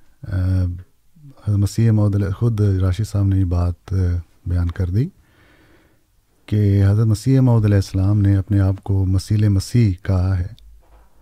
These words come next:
اور فرمایا کہ میں جس طرح عیسیٰ علیہ السلام بنی اسرائیل کے خاتم الخلفاء تھے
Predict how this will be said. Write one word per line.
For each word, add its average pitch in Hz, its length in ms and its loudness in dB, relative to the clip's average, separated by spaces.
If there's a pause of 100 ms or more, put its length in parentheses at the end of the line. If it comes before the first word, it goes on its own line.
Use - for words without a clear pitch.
(760)
اور 98 320 0 (200)
فرمایا 95 340 0
کہ 98 160 -2
میں 95 340 2 (240)
جس 98 180 -6
طرح 95 220 -2
عیسیٰ 101 280 -4
علیہ 104 100 0
السلام 95 480 -2 (840)
بنی 92 200 -2
اسرائیل 95 340 -2
کے 98 140 -6
خاتم 98 360 -4
الخلفاء 98 540 -2
تھے - 180 -12